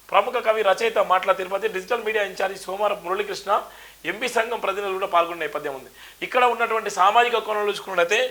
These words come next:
మందకృష్ణ మాదిగ అన్ని సామాజిక కోణంలో సినీ తారలు, సినీ ఇండస్ట్రీకి సంబంధించి పొలిటికల్ లీడర్లు, ఇటు మాదిగ సామాజిక వర్గం, అక్కడ ఉన్నటువంటి అనేకమైన సామాజిక వర్గాలను అందరిని కలుపుకపోయి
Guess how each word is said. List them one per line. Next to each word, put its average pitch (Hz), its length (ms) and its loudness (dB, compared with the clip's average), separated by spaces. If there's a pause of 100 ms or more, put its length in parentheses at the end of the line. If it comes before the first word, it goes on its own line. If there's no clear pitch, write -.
(520)
మందకృష్ణ 247 440 4 (120)
మాదిగ 208 320 4
అన్ని 240 260 -2 (140)
సామాజిక 208 460 6 (100)
కోణంలో 156 300 0 (1000)
సినీ 220 200 -2 (120)
తారలు, 214 360 10
సినీ 202 260 -4
ఇండస్ట్రీకి 214 480 2
సంబంధించి 196 340 -4 (400)
పొలిటికల్ 220 400 4
లీడర్లు, 226 320 6 (320)
ఇటు 208 200 -2
మాదిగ 233 240 6 (120)
సామాజిక 214 340 2 (100)
వర్గం, 202 320 2
అక్కడ 185 240 -4
ఉన్నటువంటి 208 380 -2 (100)
అనేకమైన 220 460 2 (100)
సామాజిక 214 400 2 (120)
వర్గాలను 180 400 2 (760)
అందరిని 254 320 4
కలుపుకపోయి 226 400 2